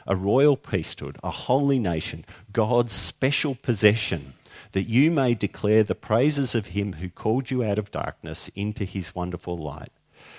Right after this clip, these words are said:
Once you were not a people, now you are the people of God. Once you had not received mercy, but now you have received mercy." And he goes on to say, "You're a living temple. The Holy Spirit now lives in you." This is who God is.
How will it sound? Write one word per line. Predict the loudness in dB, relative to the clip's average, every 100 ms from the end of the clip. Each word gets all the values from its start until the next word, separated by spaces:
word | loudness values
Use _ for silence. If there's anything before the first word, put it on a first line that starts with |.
| -2
Once | 2 2 0 -2
you | 0
were | 2
not | 2 2 0
a | -2
people, | -2 -4 -4 -12 -14 _ -20 -20 -2
now | 2 4
you | 4 0
are | 0 -2 -2
the | -4
people | -4 -4 -4 -6
of | -10 -6
God. | -6 -6 -2
Once | 2 2 4
you | 2
had | 2
not | 2 0 0
received | -4 0 0 2
mercy, | 0 -2 -2
but | -4
now | 0 2 2
you | 2 2
have | 2 0 0 -2
received | -6 -4 -4 -6 -10 -18
mercy." | -10 -8 -6 -6 -8 -12 -20 -20 -20 _
And | -12
he | -4
goes | -2 0
on | -4
to | -6
say, | -6
"You're | -4 -2 0
a |
living | 2 0 2 0 0 -4 -6
temple. | -4 -4 -6 -8
The | -8
Holy | -6 -4 -2
Spirit | -4 -2 -2 -2
now | -2 -2
lives | 0 0 -2 -2 -6 -8 -8
in | -6 -4 -4 -6
you." | -10 -12 -14 -20 _ _ _ _ _ _ _ -18
This | 0 2 4
is | 2 2
who | 2 4
God | 4 4
is. | 2 -2 -4